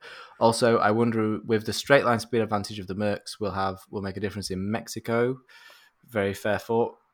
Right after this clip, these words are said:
Mister Sinfield. Um, history would tell us that it's gonna be Red Bull dominant, bom-, blah, dominant,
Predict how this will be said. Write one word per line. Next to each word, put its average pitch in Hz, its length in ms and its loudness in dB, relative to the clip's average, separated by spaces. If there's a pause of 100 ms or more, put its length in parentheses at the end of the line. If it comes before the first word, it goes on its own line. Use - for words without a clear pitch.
(120)
Mister 117 240 -6
Sinfield. 123 640 0 (420)
Um, 104 560 2 (240)
history 156 380 4
would 123 140 6
tell 117 200 4
us 110 100 0
that 113 180 2
it's - 540 -6 (100)
gonna 107 180 -2
be 101 120 -2
Red 101 200 -2
Bull 104 100 -6
dominant, 104 460 -4
bom-, 113 360 2
blah, 110 260 2 (100)
dominant, 117 560 2